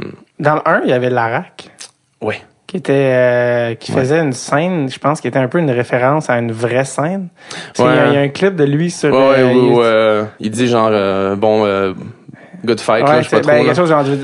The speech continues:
Speaker 1: on you wanna go, tu sais, tu
Speaker 2: Ouais.
Speaker 1: veux y aller, puis le gars est comme... Tu sais, ces deux gars, là, qui sont, qui rentrent à la job, là, comme, ouais, ouais, ok, cool, hey, bonne chance, bonne chance.
Speaker 2: Ouais.
Speaker 1: Bonne chance, on va se taper ça.
Speaker 2: Ouais,
Speaker 1: Inc-,
Speaker 2: ouais, ouais.
Speaker 1: incroyable, le cash,
Speaker 2: Ouais.
Speaker 1: on, il parle comme s'il allait, comme il, la même phrase, on va-tu prendre un café, on va-tu prendre un café. Alright. Il enlève le regard.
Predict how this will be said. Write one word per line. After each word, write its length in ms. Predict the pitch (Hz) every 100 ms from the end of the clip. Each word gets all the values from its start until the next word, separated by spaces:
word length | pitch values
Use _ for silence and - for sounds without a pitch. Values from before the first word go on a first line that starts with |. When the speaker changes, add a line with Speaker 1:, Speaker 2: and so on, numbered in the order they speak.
| 147
Speaker 1:
on 40 | 139
you 80 | 135
wanna 160 | 139 135
go, 220 | 139 165
tu 60 | 175
sais, 100 | 165
tu 60 |
Speaker 2:
Ouais. 60 | 123
Speaker 1:
veux 60 | 147
y 40 |
aller, 220 | 135 151
puis 120 | 165
le 40 | 139
gars 80 | 143
est 60 |
comme... 180 | 135 120 - _ _ _
Tu 100 | -
sais, 60 | 147
ces 140 | 139
deux 160 | 139 139
gars, 240 | 139 143
là, 80 | 147
qui 80 | 143
sont, 240 | 143 131 127
qui 120 | - 120
rentrent 220 | 120 123
à 80 | 120
la 40 |
job, 280 | 120 123 123
là, 100 | 135
comme, 180 | 131 -
ouais, 100 | 147
ouais, 160 | 135 131
ok, 120 | 123
cool, 160 | 127 131
hey, 100 | -
bonne 140 | 120 117
chance, 200 | 117 131
bonne 120 | 143
chance. 240 | 147 139 -
Speaker 2:
Ouais. 140 | 123 113 - -
Speaker 1:
Bonne 180 | - 139
chance, 320 | 135 143 - -
on 60 | 127
va 100 | 123
se 80 |
taper 240 | - 120 127
ça. 100 | 127
Speaker 2:
Ouais, 60 | 147
Speaker 1:
Inc-, 240 | 143 143
Speaker 2:
ouais, 160 | 139 135
ouais. 180 | 139 139
Speaker 1:
incroyable, 540 | 156 156 151 151 147
le 60 | 131
cash, 200 | 127 139
Speaker 2:
Ouais. 60 | 120
Speaker 1:
on, 200 | 139 139 139 - - -
il 120 | 139
parle 240 | 147 151
comme 160 | 165 139
s'il 140 | 131
allait, 500 | 131 131 127 127 - -
comme 160 | 135 131
il, 320 | 123 123 120
la 120 | 127
même 120 | 127
phrase, 260 | 135 143 135
on 120 | 127
va-tu 160 | 127 -
prendre 160 | 127
un 60 | 123
café, 260 | 123 123 131
on 40 |
va-tu 100 | 127
prendre 140 | - 123
un 20 |
café. 280 | 131 135 139 _ -
Alright. 200 | - -
Il 60 | 123
enlève 160 | 123 127
le 80 |
regard. 300 | 123 123 135